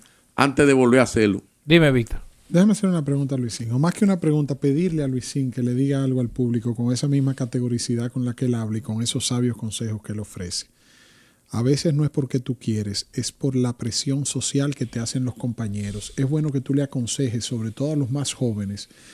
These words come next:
Speaker 3: no dejarse provocar, ni dejarse hacer el bullying, de que no, tú eres un cobarde, tú eres un pendejo, tú no te atreves, tú esto, tú lo otro. No, ahí es que tú más fortaleza debes demostrar para no caer en esa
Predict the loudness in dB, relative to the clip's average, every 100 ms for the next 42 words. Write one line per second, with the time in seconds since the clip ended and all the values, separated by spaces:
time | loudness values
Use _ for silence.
0 | -20 _ _ 2 2 4 2 2 0 0
1 | -2 -2 -2 -2 -4 -2 -2 -2 -6 -8
2 | 0 2 4 4 2 0 0 -2 -2 0
3 | 2 4 4 4 4 4 2 -4 _ _
4 | -4 -2 0 0 0 0 2 2 2 0
5 | 0 0 2 2 2 2 0 0 0 2
6 | 2 2 2 2 2 0 0 2 2 0
7 | 0 0 -2 -4 0 2 0 -2 -4 0
8 | 0 0 -2 -4 -4 -2 0 0 -2 -2
9 | -2 -4 -6 -6 -10 -10 -10 -10 -8 -4
10 | -4 -6 -6 -6 -4 -4 -4 -6